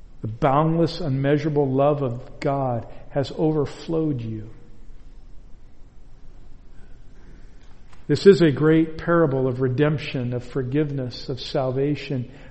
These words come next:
but it's so much more than that. It causes people to examine their heart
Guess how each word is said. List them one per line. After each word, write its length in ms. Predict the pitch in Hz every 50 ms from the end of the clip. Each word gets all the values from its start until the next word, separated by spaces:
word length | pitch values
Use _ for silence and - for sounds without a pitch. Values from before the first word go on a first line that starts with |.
| - -
but 140 | 151 143
it's 160 | 139 139 - -
so 240 | - - - 180
much 240 | 180 175 165 165 -
more 320 | 165 156 165 165 165 160 139
than 200 | 120 131 127 131
that. 440 | 139 143 143 123 113 - - - - - - - - - - - - - - - - - - - - - - - - - - - - - - - - - - - - - - - - - - - - - - - - - - - - - - - - - - - - - - - - - - - - - - - -
It 60 | - -
causes 540 | - - 175 170 175 175 143 147 156 135 -
people 340 | - - 185 170 - 160
to 160 | - - - 143
examine 500 | 123 123 117 143 151 160 160 151 143 135
their 120 | 127 117
heart 520 | - - - 156 - - - - - -